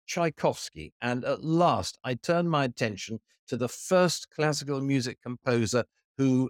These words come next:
as it were, won my love. He's always been there in the background of my life. I think he is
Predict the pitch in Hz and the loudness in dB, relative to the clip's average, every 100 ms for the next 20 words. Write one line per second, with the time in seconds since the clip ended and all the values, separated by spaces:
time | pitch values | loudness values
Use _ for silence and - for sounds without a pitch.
0 | - 123 127 - 117 117 120 113 _ _ | 0 0 -2 -2 2 4 4 2 _ _
1 | 123 139 131 123 123 117 120 - _ 123 | 0 2 4 4 4 4 0 -6 _ 0
2 | 110 82 - _ _ _ _ 135 135 120 | 2 0 -8 _ _ _ _ -2 -2 -4
3 | _ 165 151 143 139 135 - - 123 117 | _ 4 6 6 6 4 0 0 2 4
4 | 110 110 110 110 117 - 113 107 98 104 | 4 2 -2 -2 -4 -2 -4 -4 -6 -4
5 | 104 101 95 - 180 214 202 - 160 127 | -2 -2 -4 -4 0 0 0 -2 -2 -2
6 | - 135 135 147 139 131 | -4 -2 -2 2 2 2